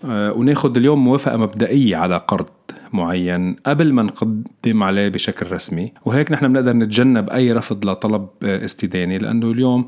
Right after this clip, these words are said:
مثل ما قلتي قبل أي رفض لطلب استدانة، آه، بيدخل كنقطة سلبية بتقرير التاريخ الائتماني وبيح-، وبيقلل من الس-، الكريدت سكور تبعنا.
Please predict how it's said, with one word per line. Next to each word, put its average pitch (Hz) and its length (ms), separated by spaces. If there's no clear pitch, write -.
مثل 120 180
ما 110 100
قلتي 110 220
قبل 101 260
أي 147 220
رفض 120 420
لطلب 104 480
استدانة، 107 720
آه، 98 60
بيدخل - 320
كنقطة 113 380
سلبية 101 720
بتقرير 101 440
التاريخ 104 360
الائتماني 110 640
وبيح-، 107 500
وبيقلل 117 460
من 98 100
الس-، - 240
الكريدت 101 340
سكور - 260
تبعنا. - 340